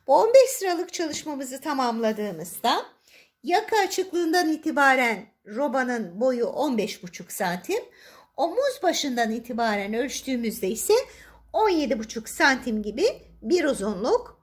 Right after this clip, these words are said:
elde ettik. Bilare kol kısmına isabet eden zincirlerimizi dışarıda bırakıp kol altına da aynı anda zincirler eklemek suretiyle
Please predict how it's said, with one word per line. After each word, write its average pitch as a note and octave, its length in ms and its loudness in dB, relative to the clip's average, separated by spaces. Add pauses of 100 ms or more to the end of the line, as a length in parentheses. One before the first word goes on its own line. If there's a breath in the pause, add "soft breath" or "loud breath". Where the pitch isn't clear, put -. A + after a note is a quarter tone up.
(120)
elde A#3 340 0
ettik. - 480 -6 (340)
Bilare F4 720 6 (320 soft breath)
kol A4 380 4 (380)
kısmına B3+ 640 -4
isabet C#4 540 4
eden G3 360 0
zincirlerimizi A3 960 -2 (360 soft breath)
dışarıda B3+ 500 2
bırakıp F#3 540 -2 (340 soft breath)
kol C5 380 8
altına G4+ 340 2
da G4 80 4
aynı F#4+ 360 2
anda D#4+ 280 0
zincirler C#4+ 600 2
eklemek F#3+ 540 -2
suretiyle A#3 840 -2